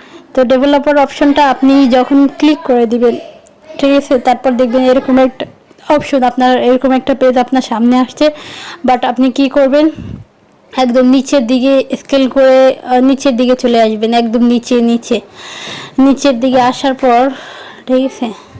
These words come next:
নিচের দিকে আসার পর এখানে দেখবেন লিমিট ব্যাকগ্রাউন্ড প্রসেস। এটার কাজ হচ্ছে, ঠিক আছে, এটা আপনি ওপেন করবেন। ওপেন করার পর এখানে দেখবেন কয়েকটা অপশন আসে,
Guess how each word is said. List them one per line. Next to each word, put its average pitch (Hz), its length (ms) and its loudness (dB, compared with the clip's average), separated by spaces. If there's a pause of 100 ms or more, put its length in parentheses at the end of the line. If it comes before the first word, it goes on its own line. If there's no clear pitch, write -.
(1300)
নিচের 254 320 0
দিকে 247 260 2
আসার 247 280 -2
পর 254 360 0
এখানে 254 360 -2
দেখবেন 247 320 0
লিমিট 262 600 2 (400)
ব্যাকগ্রাউন্ড 247 680 2 (200)
প্রসেস। 247 420 -2 (880)
এটার 277 240 -2
কাজ 294 260 0
হচ্ছে, 294 480 0 (460)
ঠিক 269 160 0
আছে, 262 180 -4
এটা 262 460 -2
আপনি 262 340 0 (160)
ওপেন 254 320 -2
করবেন। 220 340 -4
ওপেন 247 220 -2
করার 269 180 0
পর 285 140 0
এখানে 277 280 2
দেখবেন 269 380 2
কয়েকটা 254 500 0
অপশন 226 260 -6
আসে, 269 320 -2